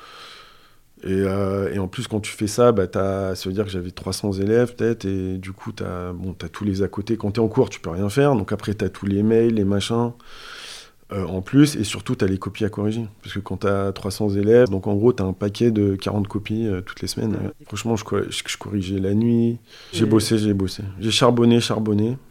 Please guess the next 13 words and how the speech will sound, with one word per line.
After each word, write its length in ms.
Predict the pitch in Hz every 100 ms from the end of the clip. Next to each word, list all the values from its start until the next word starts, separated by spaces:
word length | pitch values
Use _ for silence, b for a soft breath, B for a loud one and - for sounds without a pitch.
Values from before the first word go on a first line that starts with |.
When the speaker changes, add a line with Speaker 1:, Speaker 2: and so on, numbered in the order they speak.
| _
Speaker 2:
Et 80 | -
t'as, 160 | - 156 - 185
ouais. 260 | 170 147 - B B B B -
Euh, 360 | 170 165 156 -
est-ce 220 | 170 -
que 80 | 208
t'as 160 | 180
encore 380 | 147 160 - 214
l'ambition 420 | 185 151 147 -
de 100 | 226
vouloir 340 | 170 139 143 180
devenir 440 | 147 123 165 226
riche, 560 | - 190 202 - -